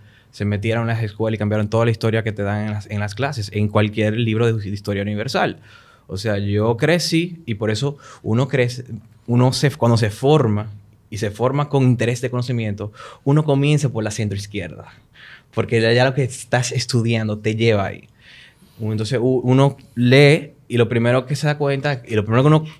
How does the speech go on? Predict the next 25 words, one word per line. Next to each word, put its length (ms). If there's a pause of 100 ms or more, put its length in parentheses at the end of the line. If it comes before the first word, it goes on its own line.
comienza 520
a 80
pe-, 120
a 140
pensar 560 (480)
es 520 (720)
todos 220
los 180
mitos 460
de 100
la 80
izquierda 460
en 100
contra 200
del 80
capitalismo. 640
Por 140
ejemplo, 320
que 80
la 160
pobreza 460
lo 100
produjo 280
el 40
capitalismo, 720